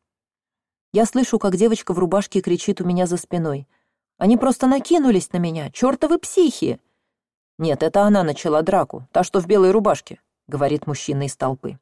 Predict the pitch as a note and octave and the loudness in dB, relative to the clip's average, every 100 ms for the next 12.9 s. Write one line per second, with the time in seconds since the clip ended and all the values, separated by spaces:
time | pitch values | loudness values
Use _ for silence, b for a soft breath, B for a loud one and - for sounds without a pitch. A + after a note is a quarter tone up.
0 | _ _ _ _ _ _ - D#3 E3+ G#3 | _ _ _ _ _ _ -4 -2 2 2
1 | G3+ A3+ A3 A3 G3+ F#3+ A3 G#3+ D3+ C3 | 2 2 4 2 4 4 2 0 -4 -6
2 | _ - D#3 F#3+ G#3 G#3+ A#3 A3+ G#3 G3+ | _ -2 0 2 4 2 4 4 2 0
3 | E3+ C#3+ - C3+ _ _ _ _ E3 D#3 | 0 -2 -10 -16 _ _ _ _ -4 -2
4 | E3+ - C#3+ C#3 D#3+ F#3+ F3+ D#3+ D#3+ D#3 | -4 -2 -2 0 0 2 0 -2 -2 0
5 | D3 - D#3 C#3+ C3 - - _ _ _ | -2 -4 -2 -2 -4 -12 -20 _ _ _
6 | _ _ _ _ _ _ _ _ _ F3 | _ _ _ _ _ _ _ _ _ 0
7 | E3+ D#3+ F#3 - F3+ F#3+ G3+ G#3+ F#3+ F3+ | 2 2 0 0 -2 0 2 2 2 -2
8 | - F3+ E3+ D#3 - D#3 - G#3+ - F3+ | -2 -2 -2 -2 -4 -6 -2 -2 -2 -4
9 | F3+ F#3+ - D#3 C3 - C#3+ - _ _ | -2 -2 -4 -6 -6 -12 -14 -18 _ _
10 | _ _ _ _ _ G3 G#3 B3 - A#3 | _ _ _ _ _ -2 2 0 0 0
11 | G3 D#3 G3+ G#3+ G3+ G3 G3+ - F3+ F3 | 0 2 2 2 0 0 0 0 -4 -4
12 | F3+ E3+ F#3 - E3 D3 C#3 - | -2 -2 -2 -2 -2 -2 -6 -12